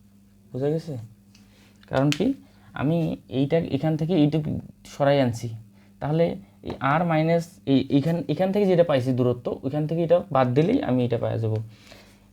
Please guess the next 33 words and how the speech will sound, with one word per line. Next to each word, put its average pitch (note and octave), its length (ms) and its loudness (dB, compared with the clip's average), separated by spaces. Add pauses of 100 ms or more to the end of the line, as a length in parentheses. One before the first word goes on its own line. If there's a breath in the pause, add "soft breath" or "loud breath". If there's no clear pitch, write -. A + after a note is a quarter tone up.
(100)
এইটুক F#3 280 4 (100)
কী F3 180 2
হবে? A3+ 180 0 (880)
এটা C3 200 -2
লিখতে C#3 240 -4
হবে D#3+ 160 0 (140)
বামে, A2 320 2 (1700)
এইটুক B2 280 -2
বামে A2+ 200 2 (140)
পয়েন্ট C3 280 2 (100)
জিরো B2+ 160 2 (140)
নাইন B2 140 2 (100)
ফাইভ, A2+ 120 -4 (120)
মানে - 140 -8 (180)
অল্প C4+ 240 -2 (120)
একটু D3 220 -6
এদিকে A#2 260 2
আসছে A2+ 160 -6 (220)
এই C3+ 80 8 (240)
ফাঁকা A#2+ 300 0
যাওয়ার G#2+ 260 2
কারণে, A2+ 240 -4 (1120 loud breath)
পয়েন্ট C#3 280 2 (100)
জিরো B2 180 2 (140)
নাইন A#2+ 220 4
ফাইভ D3+ 140 0 (280)
আর, G#2+ 100 0 (880 soft breath)
ঠিক D3+ 180 -4
আছে? D#3+ 180 -8
এখানে C#3 200 2 (100)
যদি D3 200 2
আমার D3+ 140 2 (220)
বলা B2+ 140 4